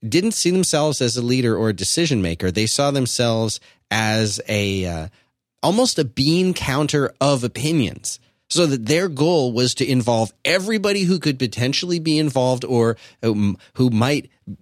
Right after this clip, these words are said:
in, in some peripheral way have to come in contact with this thing that you're trying to decide. Involve all of them.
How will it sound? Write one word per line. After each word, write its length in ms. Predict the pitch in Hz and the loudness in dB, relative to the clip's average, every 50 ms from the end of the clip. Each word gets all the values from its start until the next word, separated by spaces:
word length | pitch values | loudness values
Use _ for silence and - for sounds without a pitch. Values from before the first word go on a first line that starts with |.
| _ _ _ | _ _ _
in, 340 | - 82 - - 135 131 127 | -14 -12 -4 -2 0 0 2
in 160 | 131 131 127 | 2 0 0
some 260 | - - 139 135 135 | 0 0 0 0 0
peripheral 680 | 127 - 120 113 120 127 147 - - 175 170 165 160 | -2 -2 0 0 2 2 0 0 -2 -2 0 0 2
way 240 | 143 139 135 135 135 | 2 2 2 2 0
have 260 | 123 104 123 113 117 | 0 0 -2 -2 -2
to 100 | - 131 | -2 -4
come 180 | - - 135 135 | -2 0 0 0
in 100 | 135 131 | 0 0
contact 540 | - - 123 123 127 123 - 117 107 101 - | 0 -2 0 0 0 0 0 0 -2 -2 -2
with 120 | 107 92 | -4 -2
this 200 | - 107 - - | -2 -2 -2 -2
thing 340 | - - - 135 135 135 135 | -4 -4 -2 0 2 4 2
that 80 | 135 101 | 2 2
you're 140 | 131 139 | 2 0
trying 360 | 127 - - 117 117 117 113 107 | 0 0 0 0 0 0 0 -2
to 80 | 113 | -2
decide. 480 | 117 120 - - - 78 73 73 76 - - - - - _ - | -4 -4 -2 -2 -2 -2 -2 -4 -8 -10 -14 -20 -20 -20 _ -2
Involve 420 | 131 131 123 113 127 123 123 110 - - _ | 0 0 2 2 2 2 2 0 -4 -6 _
all 400 | 135 147 160 175 180 170 147 127 | 0 2 4 6 6 6 6 4
of 140 | 110 90 90 | 2 0 -2
them. 260 | 82 80 71 71 78 | -6 -8 -8 -10 -12